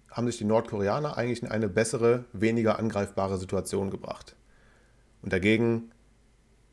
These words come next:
hatten die U S A und der Rest der Welt, der kein Interesse an einem nuklearen Nordkorea hatte, das Problem, dass die Zeit immer gegen sie lief.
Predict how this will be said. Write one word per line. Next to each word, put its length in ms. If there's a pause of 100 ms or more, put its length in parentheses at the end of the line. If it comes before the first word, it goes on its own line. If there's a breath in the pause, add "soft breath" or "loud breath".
(240)
hatten 240
die 80
U 140
S 100
A 200
und 140
der 120
Rest 180
der 120
Welt, 340
der 400
kein 220
Interesse 320
an 100
einem 240
nuklearen 460
Nordkorea 440
hatte, 140
das 180
Problem, 400
dass 120
die 120
Zeit 280
immer 200
gegen 260
sie 120
lief. 340